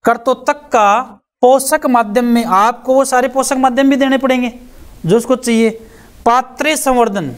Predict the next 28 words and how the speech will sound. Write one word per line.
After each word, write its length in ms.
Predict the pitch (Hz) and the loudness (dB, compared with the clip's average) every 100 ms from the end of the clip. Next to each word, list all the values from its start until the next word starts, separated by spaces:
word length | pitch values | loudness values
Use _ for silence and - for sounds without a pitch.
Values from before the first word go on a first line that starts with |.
| - | -4
यानी 220 | 147 190 | 0 2
एक 200 | 202 202 | 0 0
पात्र 320 | 190 196 - 226 | -2 -2 -2 -2
में 120 | 214 | 2
डालो 240 | 170 170 | 0 2
आप 220 | 214 214 214 | 0 0 -6
उसको 280 | - 233 233 - - - - - 160 | -8 -6 -6 -12 -20 -20 -20 -6 -2
और 60 | |
उसके 340 | 165 - - 202 | -2 -4 -4 -2
अंदर 220 | 190 196 | 0 0
वो 140 | 190 | 0
सारे 300 | 175 202 233 240 | 0 0 0 0
पोषक 300 | 214 208 - | -4 -4 -4
तत्व 240 | 202 202 | 0 0
डाल 220 | 175 156 | 2 0
दो 80 | 196 | -2
जो 80 | 202 | -2
उसको 200 | 202 190 | -2 -4
चाहिए, 400 | 185 175 180 180 - - - - - - | -2 -2 -2 -4 -12 -20 -20 -20 -8 -4
उत्तक 460 | 226 - 277 269 | -4 -2 -4 -2
संवर्धन 460 | - 202 180 180 190 | -2 0 0 -2 -2
कहलाता 480 | 175 120 113 - - | -4 -6 -10 -16 -20
है। 140 | - _ _ _ _ _ _ _ _ _ _ _ _ _ _ _ - | -20 _ _ _ _ _ _ _ _ _ _ _ _ _ _ _ -4
राइट, 360 | 147 226 269 - _ _ _ _ _ _ - | 0 0 -2 -12 _ _ _ _ _ _ -2
आई 140 | 165 220 | 0 2
बात 160 | 240 | 0
समझ 240 | 247 247 240 | 0 -2 -2
में? 300 | 240 - | -4 -8